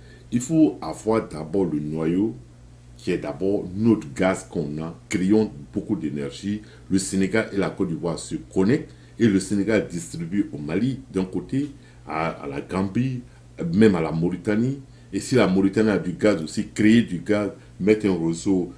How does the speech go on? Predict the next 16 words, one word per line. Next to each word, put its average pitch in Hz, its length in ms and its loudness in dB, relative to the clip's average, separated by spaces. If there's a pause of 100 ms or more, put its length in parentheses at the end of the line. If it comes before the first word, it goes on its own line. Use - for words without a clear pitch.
(140)
entre - 180 -4
la 82 80 -2
Mauritanie 82 460 -2
et 90 80 0
le 73 100 -4
Sénégal. 110 580 -4 (500)
Les 95 260 4
autres 123 140 2
pays 101 180 6
vont 95 160 -2
en 87 80 0
bénéficier, 85 800 -4 (200)
les 92 240 2
industries 95 440 0
vont 101 200 2
marcher 110 540 -4